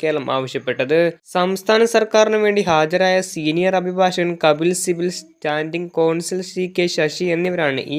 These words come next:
ആവശ്യം സുപ്രീം കോടതിയിൽ ഉന്നയിച്ചത്. കടമെടുപ്പ് പരിധി വെട്ടിക്കുറച്ചുകൊണ്ട് കേന്ദ്രം പുറത്തിറക്കിയ രണ്ട് ഉത്തരവുകൾക്കെതിരെ നൽകിയ സ്യൂട്ട് ഹർജി പരിഗണനാ ബെഞ്ച് പരിഗണിക്കേണ്ട വിഷയമാണെന്ന് കപിൽ സിബിൽ കോടതിയിൽ ചൂണ്ടിക്കാട്ടി. ജസ്റ്റിസുമാരായ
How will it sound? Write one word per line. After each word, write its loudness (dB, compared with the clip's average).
ആവശ്യം -4
സുപ്രീം -6
കോടതിയിൽ -4
ഉന്നയിച്ചത്. 0
കടമെടുപ്പ് 0
പരിധി 0
വെട്ടിക്കുറച്ചുകൊണ്ട് -2
കേന്ദ്രം 0
പുറത്തിറക്കിയ 0
രണ്ട് 0
ഉത്തരവുകൾക്കെതിരെ -2
നൽകിയ -4
സ്യൂട്ട് -4
ഹർജി -2
പരിഗണനാ 0
ബെഞ്ച് -4
പരിഗണിക്കേണ്ട 0
വിഷയമാണെന്ന് -2
കപിൽ -2
സിബിൽ -8
കോടതിയിൽ -2
ചൂണ്ടിക്കാട്ടി. -4
ജസ്റ്റിസുമാരായ 0